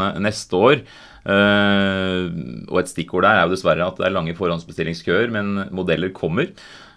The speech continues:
Eh, vi skal snakke om, eh, vår ladeapp, eh, vi skal snakke om, eh, elsykkel, og vi skal snakke om, eh, elbilkonferansen Nordic E V Summit, som er rett rundt hjørnet.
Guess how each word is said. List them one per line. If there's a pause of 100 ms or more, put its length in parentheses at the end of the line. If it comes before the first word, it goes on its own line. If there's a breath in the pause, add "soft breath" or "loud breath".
(120)
Eh,
vi
skal
snakke
om,
eh,
vår
ladeapp, (240)
eh,
vi
skal
snakke
om,
eh, (100)
elsykkel,
og
vi
skal
snakke
om,
eh, (140)
elbilkonferansen
Nordic
E
V
Summit,
som
er
rett
rundt
hjørnet.